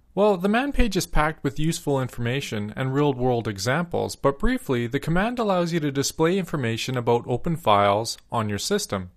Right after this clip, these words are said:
Since we're using a Unix-like operating system, just about everything is a file.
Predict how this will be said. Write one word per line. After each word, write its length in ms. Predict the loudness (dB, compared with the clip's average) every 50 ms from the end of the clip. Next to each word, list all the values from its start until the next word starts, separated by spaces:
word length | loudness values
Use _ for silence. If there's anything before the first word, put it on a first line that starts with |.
| _ _ _ _ -6
Since 280 | -2 -2 -2 0 0 -2
we're 80 | 0 0
using 400 | 2 2 2 2 2 0 0 0
a 80 | 0
Unix-like 600 | 0 0 2 2 0 -2 -2 0 0 0 0 0 0
operating 520 | 0 0 0 0 0 0 0 0 -2 -4
system, 540 | -4 -4 -4 -4 -4 -4 -4 -4 -4 -4 -6 -4
just 220 | -2 -2 -2 0
about 280 | 2 4 4 4 4 2
everything 400 | 0 0 0 -2 -2 -2 -2 -2
is 120 | -4 -4
a 60 | -6 -4
file. 560 | 0 0 0 2 2 0 -2 -2 -4 -8